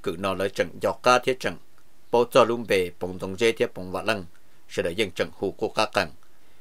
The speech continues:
Ê cho nên tới ý trọng phong dư là do trọng nông nhất định cho nó chỉ cú mất thả trần đại ý giả lý tù tí dơ, ổn mất xả tôi được cú chia sư. Ê giờ đi chà là cú giấy cho căn cứ đa năng, tên này tên tì tàu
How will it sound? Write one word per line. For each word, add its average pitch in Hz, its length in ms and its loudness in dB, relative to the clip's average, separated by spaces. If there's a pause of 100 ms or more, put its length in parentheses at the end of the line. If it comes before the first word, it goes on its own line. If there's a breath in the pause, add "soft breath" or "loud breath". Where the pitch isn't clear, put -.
(400 soft breath)
Ê 113 100 2
cho 127 80 8
nên 123 140 6
tới 113 140 4
ý 156 200 -2
trọng 90 220 -2
phong 123 200 -2
dư 117 240 4
là 104 80 4
do 110 120 2
trọng 95 280 -4
nông 113 180 2
nhất 135 80 0
định 117 140 2
cho 123 120 4
nó 107 280 0
chỉ 95 180 -6
cú - 180 -10
mất 127 220 0
thả 90 220 2
trần 92 180 -2
đại 90 160 -4
ý 113 100 -6
giả 117 120 6
lý 95 140 -2
tù 92 260 -8
tí 98 180 -6
dơ, 110 280 8
ổn 95 220 -4
mất 120 140 0
xả 92 320 2
tôi 113 100 2
được 92 140 -4
cú 90 100 -10
chia 110 160 -2
sư. 117 260 0 (560 soft breath)
Ê 110 160 -4
giờ 98 80 4
đi 110 220 0
chà 95 220 4
là 92 120 -2
cú 123 120 -2
giấy 120 220 2
cho 123 140 6
căn 131 220 0 (100)
cứ 85 220 -4 (120)
đa 123 140 6
năng, 120 340 0 (140)
tên 110 120 0
này 87 120 -4
tên 113 140 4 (100)
tì 95 160 -4
tàu 95 220 0